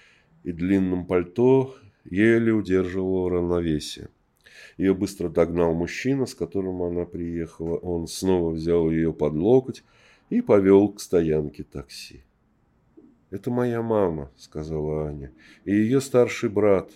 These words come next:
У нее скоро самолет. Арсений Дмитриевич будет на похоронах, но не останется на поминке. Ему Вера запрещает такое. Но он заплатил агентам, чтобы они все организовали.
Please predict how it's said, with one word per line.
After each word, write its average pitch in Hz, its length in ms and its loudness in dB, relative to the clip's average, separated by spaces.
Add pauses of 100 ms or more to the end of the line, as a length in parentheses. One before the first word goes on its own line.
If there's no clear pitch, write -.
(1120)
У - 60 -10
нее 120 220 0
скоро 131 260 2
самолет. 107 680 -2 (680)
Арсений 123 460 2
Дмитриевич 131 480 -2
будет 110 480 -4
на 98 140 -6
похоронах, 101 720 -2
но 95 100 -4
не 92 100 -4
останется 98 640 -4
на 98 80 -6
поминке. 95 640 -4
Ему 87 260 -4
Вера 92 280 2
запрещает 78 760 -6
такое. 71 460 -8 (520)
Но 120 140 4
он 170 100 4
заплатил 143 560 0
агентам, 123 580 2
чтобы 98 380 -2
они 104 160 -2
все 98 220 -6
организовали. 87 880 -2